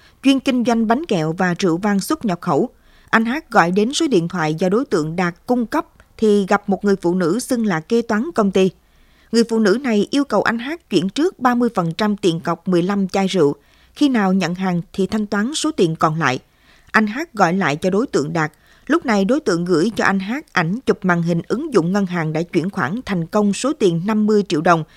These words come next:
đến tài khoản ngân hàng của anh Hát để mua rượu. Tuy nhiên, anh Hát không thấy thông báo đã nhận tiền. Đối tượng nói rằng do cuối tuần,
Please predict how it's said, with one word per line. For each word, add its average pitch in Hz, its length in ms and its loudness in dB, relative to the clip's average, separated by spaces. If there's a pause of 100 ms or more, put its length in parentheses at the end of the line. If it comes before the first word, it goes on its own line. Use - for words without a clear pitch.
(160)
đến 233 220 4
tài 175 140 0
khoản 185 280 -2
ngân 220 120 0
hàng 170 260 -4
của - 120 -4
anh 202 160 2
Hát 226 360 -4
để 170 160 2
mua 202 240 0
rượu. 135 280 2 (480)
Tuy 277 100 2
nhiên, 277 220 -2
anh 247 180 -2
Hát 285 240 -10
không 240 220 -4
thấy 226 280 -4
thông 214 200 -4
báo 202 240 -2
đã 208 100 -2
nhận 170 260 -2
tiền. 165 220 4 (460)
Đối 240 160 4
tượng 180 280 0
nói 214 180 -2
rằng 175 240 0 (120)
do 190 240 0
cuối 262 220 0
tuần, 175 240 4